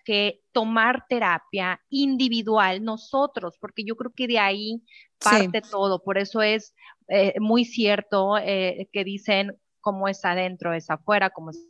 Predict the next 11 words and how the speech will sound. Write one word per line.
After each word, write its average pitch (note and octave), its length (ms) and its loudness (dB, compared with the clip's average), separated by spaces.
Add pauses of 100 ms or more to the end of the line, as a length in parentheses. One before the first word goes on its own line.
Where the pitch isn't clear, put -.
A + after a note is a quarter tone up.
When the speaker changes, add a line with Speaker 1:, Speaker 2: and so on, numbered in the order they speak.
Speaker 1:
arriba D#3 260 -10
es - 100 -16
abajo", C#3 400 -8
¿no? F3+ 160 -10
Entonces, F#3+ 540 -4
Speaker 2:
Ujú. A3 320 -4
Speaker 1:
chicos, A3+ 500 -2
lo G#3 200 4
importante G3+ 680 -2
de G#3+ 160 -2
verdad E3+ 440 -2